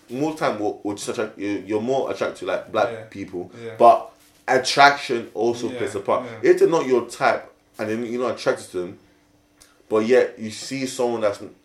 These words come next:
Speaker 1: uh, another
Speaker 2: Not
Speaker 1: colour,
Speaker 2: usually type,
Speaker 1: yeah,
Speaker 2: but
Speaker 1: not your,
Speaker 2: yeah.
Speaker 1: your type, but you're also, they're also attractive.
Speaker 2: They have attributes
Speaker 1: You're always
Speaker 2: that you
Speaker 1: gonna
Speaker 2: like.
Speaker 1: be, yeah, you're s-, go, you're gonna need someone more attractive,
Speaker 2: Yeah.
Speaker 1: attra-, but it doesn't really mean you don't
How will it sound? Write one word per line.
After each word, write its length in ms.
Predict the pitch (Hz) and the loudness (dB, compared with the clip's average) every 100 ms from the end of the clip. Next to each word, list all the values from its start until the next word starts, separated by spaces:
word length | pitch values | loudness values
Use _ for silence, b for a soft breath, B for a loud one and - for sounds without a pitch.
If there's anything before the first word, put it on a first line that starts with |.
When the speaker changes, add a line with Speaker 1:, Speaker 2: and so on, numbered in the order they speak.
| _ - | _ -14
Speaker 1:
uh, 260 | 113 85 - _ _ _ _ _ - | -10 -8 -10 _ _ _ _ _ -6
another 420 | 117 113 120 123 | -4 0 2 2
Speaker 2:
Not 80 | 139 | 4
Speaker 1:
colour, 280 | 123 110 98 | 4 6 4
Speaker 2:
usually 220 | 104 123 | 0 -8
type, 240 | 110 110 101 | -12 -10 2
Speaker 1:
yeah, 160 | 131 | 6
Speaker 2:
but 80 | 123 | 6
Speaker 1:
not 60 | 143 | 6
your, 100 | 139 | 2
Speaker 2:
yeah. 160 | 131 123 | 0 2
Speaker 1:
your 180 | 127 120 | 2 4
type, 260 | 135 - | 2 2
but 100 | 117 | 2
you're 140 | 113 120 | 4 4
also, 380 | 123 127 107 | 4 0 0
they're 120 | - 117 | 0 -2
also 240 | 120 101 | -2 -2
attractive. 720 | 101 - 127 120 - 107 98 | -4 -4 2 2 2 -6 -6
Speaker 2:
They 40 | |
have 100 | 123 | -8
attributes 260 | - - 123 | -12 -14 4
Speaker 1:
You're 100 | 139 | 10
always 220 | 175 196 | 10 10
Speaker 2:
that 20 | |
you 60 | 175 | 8
Speaker 1:
gonna 120 | 170 | 4
Speaker 2:
like. 20 | 143 147 - | 2 -2 2
Speaker 1:
be, 60 | |
yeah, 160 | 143 113 | 6 6
you're 120 | - | 4
s-, 160 | 120 127 | -6 -8
go, 520 | - - 160 165 113 | -16 0 2 2 -4
you're 120 | 135 | -8
gonna 160 | 135 165 | -6 -6
need 180 | 160 147 | -6 -10
someone 440 | - - 139 131 | -12 -12 -8 -6
more 100 | 131 | -2
attractive, 340 | 123 156 127 120 | 0 -2 -2 -4
Speaker 2:
Yeah. 60 | |
Speaker 1:
attra-, 120 | - - b b | -6 -8 b b
but 60 | 120 | 2
it 20 | |
doesn't 180 | 151 165 | 2 2
really 160 | 160 | -2
mean 280 | 147 147 123 | -2 -4 -6
you 160 | 113 107 | -10 -6
don't 380 | - 127 123 - | 2 2 2 -2